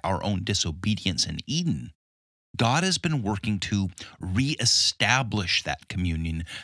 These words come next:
through a plan of salvation that has often been hinted at in various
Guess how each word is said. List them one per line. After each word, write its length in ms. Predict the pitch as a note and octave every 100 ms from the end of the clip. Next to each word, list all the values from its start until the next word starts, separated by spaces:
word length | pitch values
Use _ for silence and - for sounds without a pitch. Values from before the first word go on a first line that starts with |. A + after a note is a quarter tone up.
| -
through 280 | A2 A2
a 220 | G2 G2 E2 - -
plan 540 | - - B2+ C#3 C#3+
of 140 | C3 A#2
salvation 760 | - G2+ F2+ A2 C#3 - G2+ G2+
that 120 | G#2+
has 180 | A#2+ - -
often 540 | C3+ B3+ - C#4 A3
been 200 | G3+ F#3+ - - -
hinted 380 | A3 G#3 E3
at 260 | G2+ D#2+ - - -
in 180 | - C#3
various 680 | A#2 A#2 C3 D3 D3 D3 -